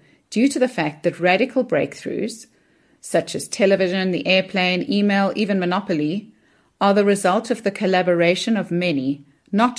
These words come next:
the brilliance of one. The challenge is to create the culture where this kind of collaboration is possible. This is where starting with strengths becomes non-negotiable, because fear,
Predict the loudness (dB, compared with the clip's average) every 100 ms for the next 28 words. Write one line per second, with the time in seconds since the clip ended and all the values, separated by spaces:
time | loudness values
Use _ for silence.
0 | -6 -2 0 2 0 -2 -6 -8 -8 -2
1 | -2 -2 -4 -8 _ _ _ _ _ _
2 | _ _ _ -20 _ -4 -4 0 4 4
3 | 4 2 0 -4 -2 2 4 2 0 -6
4 | -4 -6 -6 -10 -8 -10 -14 _ _ 0
5 | 0 0 -6 -4 -2 -2 -2 -4 -2 0
6 | 0 0 -2 -2 -4 -4 -6 -6 -6 -6
7 | -8 -14 _ _ _ _ _ _ _ _
8 | 0 2 0 2 0 2 0 2 2 0
9 | -2 -2 -2 -2 -6 -8 -4 -4 -4 -2
10 | -2 -2 -2 -2 -2 -6 -8 -10 -12 _
11 | _ _ _ _ -10 -4 -6 -6 0 2
12 | 2 0